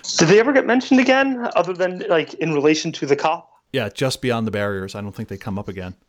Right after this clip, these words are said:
Speaker 1: Yeah, this, one of the things I both love and hate about Mage is how many things are mentioned once and then never again.
Speaker 2: The Rammas Ka also go into that.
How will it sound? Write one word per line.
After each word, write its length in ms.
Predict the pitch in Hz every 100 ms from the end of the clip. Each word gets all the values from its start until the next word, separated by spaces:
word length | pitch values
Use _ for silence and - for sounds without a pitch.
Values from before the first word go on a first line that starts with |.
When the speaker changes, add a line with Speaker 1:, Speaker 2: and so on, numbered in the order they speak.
| -
Speaker 1:
Yeah, 300 | 127 120 107
this, 300 | - - _ _ _ -
one 180 | 156 180
of 80 |
the 60 | 185
things 260 | 180 190 175
I 80 |
both 260 | 151 151 -
love 220 | 139 151
and 100 | 151
hate 220 | 123 139
about 280 | 135 135 127
Mage 320 | 120 123 135
is 100 | 139
how 160 | - 131
many 240 | 131 135
things 340 | 131 135 127 123
are 80 | 120
mentioned 580 | 117 127 135 147 127
once 440 | 113 117 139 165 -
and 120 | 143
then 160 | 127 120
never 380 | 127 - 131
again. 500 | 135 120 117 110 - - _ _ _ _ _ _ 101
Speaker 2:
The 80 | 113
Rammas 420 | 110 104 101 -
Ka 500 | - 117 101 104 113
also 300 | 117 107 120
go 200 | 107 101
into 200 | 104 113
that. 400 | 104 98 101 -